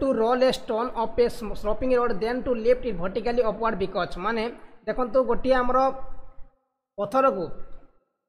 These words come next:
ଗୋଟେ ସ୍ଲୋପିଂ ମାନେ ସିଧା ରୋଡ଼ରେ ଆମେ ରୋଲ୍ କରିବା ବହୁତ ସା-, ସହଜ ହୋଇଥାଏ, କିନ୍ତୁ ଏହାକୁ ଆମେ ଗୋଟେ ଭର୍ଟିକାଲି ଆମେ ରୋଲ୍ କରିବା ପାଇଁ ବହୁତ ଆମର ହାର୍ଡ ଲାଗିଥାଏ। କ'ଣ ପାଇଁ ସେଟା କ୍ୱେଶ୍ଚନ୍ ଦେଇଛି? It easier to roll a stone up a sloping road than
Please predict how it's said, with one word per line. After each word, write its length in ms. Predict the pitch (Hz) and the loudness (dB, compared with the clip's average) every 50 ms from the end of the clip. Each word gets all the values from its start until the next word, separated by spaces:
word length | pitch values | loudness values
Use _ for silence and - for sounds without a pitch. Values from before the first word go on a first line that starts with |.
| _ _ - | _ _ -4
ଗୋଟେ 140 | 226 254 - - | -2 -2 -2 -2
ସ୍ଲୋପିଂ 280 | - 226 226 - 262 262 254 | -2 -4 -4 -2 0 0 0
ମାନେ 100 | 262 254 - | 0 0 -2
ସିଧା 180 | 240 196 208 226 254 | -2 -2 0 0 2
ରୋଡ଼ରେ 260 | 262 247 254 254 254 | 0 2 2 0 0
ଆମେ 160 | 247 254 254 240 - - - - - - - - - - - - - - 185 180 | 2 0 -2 -2 -4 -8 -12 -12 -6 0 0 0 0 0 -2 -6 -6 -6 -4 -2
ରୋଲ୍ 160 | 226 254 262 240 | 0 2 2 4
କରିବା 180 | 254 262 254 214 185 | 4 4 4 2 2
ବହୁତ 140 | 226 254 240 - | 0 0 0 0
ସା-, 220 | 220 185 190 208 - - - | -2 -2 0 0 0 -2 -2
ସହଜ 280 | 214 180 202 220 202 254 220 | 0 0 0 0 2 2 2
ହୋଇଥାଏ, 260 | 196 180 - 156 151 - - | 2 2 0 -2 -4 -2 -2
କିନ୍ତୁ 260 | 233 254 220 208 262 269 269 226 | -2 -2 0 2 2 2 2 2
ଏହାକୁ 220 | 226 214 214 - 240 | 0 -2 -2 -2 -2
ଆମେ 160 | 240 247 269 311 294 - - - - - - - - | 0 0 0 -2 -2 -4 -2 0 0 2 2 2 0
ଗୋଟେ 160 | - 220 247 196 - | 0 0 0 0 -2
ଭର୍ଟିକାଲି 440 | 202 202 196 262 233 262 254 254 262 262 254 | -2 -2 -2 -2 0 0 2 2 2 2 2
ଆମେ 160 | 247 254 269 269 262 269 - - 202 | 2 2 0 0 0 -4 -6 -6 -4
ରୋଲ୍ 160 | 226 247 247 240 | -2 -2 0 0
କରିବା 160 | 240 247 240 - | 0 0 0 0
ପାଇଁ 100 | 254 233 - 190 | 0 0 0 -2
ବହୁତ 160 | - - 190 - - - - - | -4 -4 -6 -8 -12 -12 -10 -10
ଆମର 180 | 202 208 240 226 - - | -8 -4 -4 -4 -4 -2
ହାର୍ଡ 140 | - 214 214 208 | -4 -2 -2 -2
ଲାଗିଥାଏ। 240 | 196 185 175 202 196 220 | -2 -2 -4 -4 -4 -4
କ'ଣ 100 | 240 240 190 | -4 -2 -2
ପାଇଁ 80 | 226 190 190 | -2 -2 -2
ସେଟା 120 | 202 185 - | -4 -4 -4
କ୍ୱେଶ୍ଚନ୍ 260 | 190 - - 185 156 151 | -6 -8 -4 -4 -2 -2
ଦେଇଛି? 200 | 147 139 151 143 - - - - - - - - - - - - | -2 -4 -6 -6 -6 -8 -8 -10 -12 -8 -6 -4 -4 -2 0 0
It 200 | 247 269 - - - | 0 2 2 0 2
easier 380 | 233 220 190 202 254 262 269 269 269 - | 4 6 6 6 6 4 4 2 2 2
to 140 | 285 262 | 4 4
roll 260 | 226 226 220 226 247 247 | 6 6 4 4 4 4
a 120 | 247 226 | 2 2
stone 340 | - - - 226 233 254 - | 2 -2 -4 -2 -2 -2 -2
up 220 | - 233 240 233 254 | -2 -4 0 2 2
a 100 | 247 - | 2 2
sloping 420 | - 240 214 214 208 - 240 240 240 | 0 -2 -4 -4 -4 -2 -2 -2 0
road 240 | 220 220 226 226 190 | 0 0 0 0 -2
than 240 | 220 202 202 214 | -2 -2 -2 -4